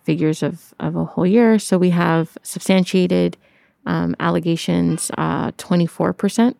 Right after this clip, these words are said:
of our cases, uh, are substantiated. Um, exoneration, uh, is, uh, twenty-two percent. Uh, unfounded has stayed, uh, relatively the same over the years, which is about eight percent. And the unsubstantiation rate,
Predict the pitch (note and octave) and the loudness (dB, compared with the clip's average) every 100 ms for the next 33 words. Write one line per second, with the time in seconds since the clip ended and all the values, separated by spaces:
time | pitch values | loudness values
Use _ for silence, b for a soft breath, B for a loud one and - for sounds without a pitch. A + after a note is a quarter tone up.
0 | - F#3+ G3 - G3+ G#3+ G#3+ G#3+ - A3 | -4 0 0 0 -2 0 0 -2 -10 -8
1 | F3 F3+ F3+ - F#3 F#3+ F3+ G3 G3 G3+ | -4 -2 -2 -6 -2 -2 0 0 2 0
2 | - B B B B D#3+ D#3+ E3+ E3+ - | -4 B B B B -4 -2 -2 -4 -6
3 | E3 F3+ E3+ E3 E3 G#3 A3+ B3+ b b | 0 2 2 2 2 2 2 0 b b
4 | b b _ E3 E3+ E3+ - E3 E3 D#3+ | b b _ -4 -2 -2 -2 0 2 2
5 | D#3+ E3+ - - - E3 E3 - - F#3 | 0 -4 -6 -8 -8 -8 -8 -10 -2 0
6 | E3+ E3 G3+ - A#3 C4 C4+ - _ _ | 0 0 -4 -2 0 2 0 -4 _ _
7 | _ _ _ _ _ E3+ E3+ E3+ - _ | _ _ _ _ _ -6 -4 -4 -8 _
8 | F#3+ G3+ F#3 F3 F3 F#3 F#3 G3 - F3+ | 2 4 2 2 2 2 0 -6 -2 -2
9 | E3 - - F3 E3+ F3 - - E3+ F3 | -2 -6 -2 0 2 0 -2 -6 -4 -4
10 | - - _ G3 G3+ G#3 G#3+ F#3+ F3+ E3+ | -6 -10 _ 0 0 2 0 0 0 -2
11 | D#3+ D#3+ E3 E3+ F3 F3+ F3+ F3 D#3+ E3+ | 0 0 0 0 0 0 0 -4 -6 -6
12 | D#3+ - - - - F#3 A3 B3 _ b | -6 -6 -4 -4 -4 0 0 0 _ b
13 | b b b - E3+ E3 E3+ F3 - E3 | b b b 0 0 2 -2 -2 -2 -2
14 | D#3 E3 D#3 - D#3 E3 D3+ D#3 - | -2 -2 -2 -2 -4 -2 0 -2 -2